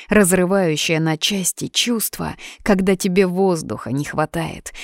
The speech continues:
когда тебе своя собственная кожа мала,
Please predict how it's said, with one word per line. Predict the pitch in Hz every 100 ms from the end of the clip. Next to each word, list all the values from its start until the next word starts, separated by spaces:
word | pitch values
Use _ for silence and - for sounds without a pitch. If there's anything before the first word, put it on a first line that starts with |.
| -
когда | - 196 190 180
тебе | 185 180
своя | 180 190 180 180
собственная | - 214 - - 190 175 170 165
кожа | - 190 170 156
мала, | 147 151 160 156 -